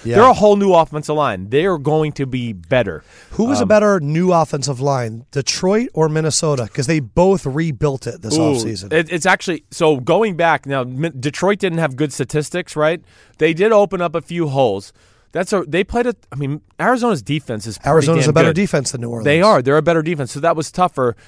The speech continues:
Speaker 2: Um,
Speaker 1: But you
Speaker 2: I,
Speaker 1: like
Speaker 2: I,
Speaker 1: the way Minnesota's line looks.
Speaker 2: I, I like the way both look. I honestly think I said, I would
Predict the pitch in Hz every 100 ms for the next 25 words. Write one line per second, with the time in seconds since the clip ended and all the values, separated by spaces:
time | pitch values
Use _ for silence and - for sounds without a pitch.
0 | _ 135 139 143 151 139 _ _ _ -
1 | _ _ _ 139 165 160 165 151 156 151
2 | 151 147 156 131 139 147 160 110 - -
3 | 143 170 147 170 190 208 185 185 143 190
4 | 170 139 143 160 185 240 220 190 202 160
5 | 160 175 - 139 147 143